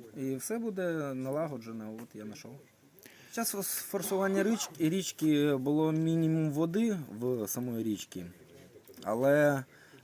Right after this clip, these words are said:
е, ф-, був по-, пі-, постійний мінометний об-, обстріл, і треба було форсувати річку дуже швидко.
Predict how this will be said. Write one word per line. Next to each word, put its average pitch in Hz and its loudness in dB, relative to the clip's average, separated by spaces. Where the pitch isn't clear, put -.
е, 117 4
ф-, 123 0
був 135 2
по-, 147 0
пі-, 147 2
постійний 143 0
мінометний 147 0
об-, 127 -8
обстріл, 135 -2
і 135 4
треба 143 2
було 135 2
форсувати 139 -2
річку 135 -2
дуже 123 -2
швидко. 117 -2